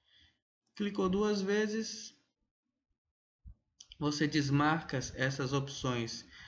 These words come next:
aqui, deixa só o filme mesmo, tá bom? Clica ok, ele já vai começar a dar início aqui, tá bom? Então essa é uma opção.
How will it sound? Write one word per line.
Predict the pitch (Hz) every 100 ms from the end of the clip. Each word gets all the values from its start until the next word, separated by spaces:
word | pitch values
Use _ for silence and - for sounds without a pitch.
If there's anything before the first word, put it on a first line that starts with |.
| - -
aqui, | - 110 - 156 185
deixa | 156 147 143
só | 135 170 196
o | 202
filme | - 143 170 190 147
mesmo, | 120 127 160 185 185 180
tá | -
bom? | 110 113 151 208 - - - - - - - - -
Clica | 185 196 233
ok, | 220 - 247 254 269 254 - -
ele | 247 214
já | 226 214
vai | 214
começar | 214 214 202 202 208
a |
dar | 208 208
início | 190 185 185 202
aqui, | 196 - 104 - - - - _ _
tá | -
bom? | 107 135 175 - - - -
Então | _ 170 -
essa | - 175 175 - 196 190
é | 170 175 -
uma | 165 175 175 185 - - -
opção. | 175 185 - - 120 101 -